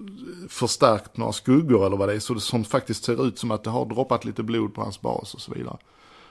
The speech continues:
Men det där är, det, det är fejkat, så att det är bara, det är inget att hänga upp sig på. Han kan ha dreglat blod där. Det s-, det skulle inte förvåna mig om de faktiskt testade en gång och att bara, "Nej, gud vad löjligt."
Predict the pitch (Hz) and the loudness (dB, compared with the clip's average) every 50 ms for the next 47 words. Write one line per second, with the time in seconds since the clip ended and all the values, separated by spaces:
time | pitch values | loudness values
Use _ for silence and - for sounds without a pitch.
0 | _ _ _ _ - 113 117 113 110 107 107 104 113 113 120 120 113 113 110 107 | _ _ _ _ -4 -2 0 0 0 0 0 0 2 4 4 4 4 4 2 2
1 | 104 107 - - 113 113 - 117 113 113 117 113 117 113 107 - - - 110 107 | 0 -4 -8 -12 -12 -8 -6 -4 -4 -2 -2 -2 -2 -2 -2 -4 -4 -2 0 0
2 | 117 131 135 - - - - - _ - - - - _ _ _ - - - 113 | 0 -2 -4 -6 -10 -10 -10 -12 _ -20 -20 -20 -20 _ _ _ -14 -10 -8 -8
3 | - - 113 110 104 107 107 113 120 113 107 - _ _ - 127 117 117 113 - | -6 -6 -6 -6 -4 -6 -6 -6 -6 -8 -12 -14 _ _ -8 -6 -6 -4 -4 -4
4 | 107 107 107 110 113 104 - - - - - - _ _ _ _ _ _ _ _ | -4 -4 -4 -4 -6 -8 -10 -12 -14 -14 -16 -20 _ _ _ _ _ _ _ _
5 | _ _ - - - 165 208 214 202 - 220 220 185 202 202 185 190 185 175 180 | _ _ -10 -2 0 2 2 2 2 0 2 2 2 0 0 0 0 2 2 0
6 | 180 175 - 190 185 156 127 123 131 151 - - - - - 135 131 131 - - | 0 0 0 0 0 2 2 2 2 0 0 -6 -10 -4 0 0 0 0 -2 -6
7 | - - - - - - - _ _ - 143 127 - - - 123 113 107 101 - | -10 -10 -12 -12 -14 -16 -20 _ _ 0 0 0 0 2 4 4 6 4 4 2
8 | - 104 - 104 104 123 151 147 135 123 117 120 131 147 160 - - 120 113 113 | -2 -8 -4 -2 2 2 4 4 4 4 2 2 2 0 0 0 0 0 0 -2
9 | 104 - 117 107 - 107 98 - - 104 104 - - 107 98 98 98 98 113 135 | -2 -2 -4 -4 -4 -6 -6 -4 -4 -4 -4 -4 -4 -4 -2 -2 -2 -2 -2 -2
10 | 165 170 123 110 101 - - - 101 90 85 82 90 107 113 95 107 107 - 104 | -2 -2 -2 -2 -4 -4 -4 -4 -2 -2 -2 -2 -2 -2 -2 -2 -4 -6 -8 -8
11 | 101 107 113 - - - - - 104 104 - - - - - | -6 -4 -6 -6 -4 -6 -6 -6 -6 -6 -6 -6 -8 -10 -12